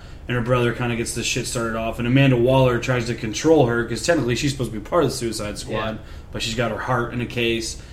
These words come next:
Speaker 1: and then all that
Speaker 2: Kinda
Speaker 1: shit,
Speaker 2: like,
Speaker 1: all that
Speaker 2: uh,
Speaker 1: shit
Speaker 2: Pirates
Speaker 1: fucks
Speaker 2: of
Speaker 1: up.
Speaker 2: the Caribbean
Speaker 1: It is
Speaker 2: style.
Speaker 1: very much like
Speaker 2: It's
Speaker 1: that.
Speaker 2: almost exactly like that. They have a case, and the heart's in there, and if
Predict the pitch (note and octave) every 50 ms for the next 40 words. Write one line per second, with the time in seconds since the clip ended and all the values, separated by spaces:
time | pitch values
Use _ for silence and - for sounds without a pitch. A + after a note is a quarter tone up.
0 | - - - - G#2+ A2+ A2 A2 A2+ A2+ A2+ A2+ B2+ C#3+ E3+ F#3+ - F3 E3+ D#3+
1 | C#3+ - - - C3 C3 B2+ B2 B2 A#2+ C#3+ C3 C3 C#3+ C#3+ C#3+ C#3+ C#3 B2+ B2
2 | B2+ A#2+ - - B2+ B2+ B2 A#2+ C#3 D3+ D#3 D3+ F3 G3 G3 - A#2 C3+ E3 F#3
3 | G3 F3+ D#3 D#3 D#3+ D3+ D3+ - C3+ B2 A#2+ A2+ B2+ B2+ B2 A#2+ A#2 C3+ C3+ C3
4 | B2+ - B2 G#2+ A#2 A#2 C3 C#3 - A#2+ A2+ A2 G#2 G#2 - G2+ - B2+ B2 -
5 | - A#2+ B2 B2+ A#2+ A#2 A2+ - - - A#2+ B2 C3+ C3+ - B2 A2+ A2+ A2+ B2
6 | A#2+ A#2 - C#3 C3 C3 C3+ C#3 C#3 C#3+ C#3 A#2 B2 B2 - -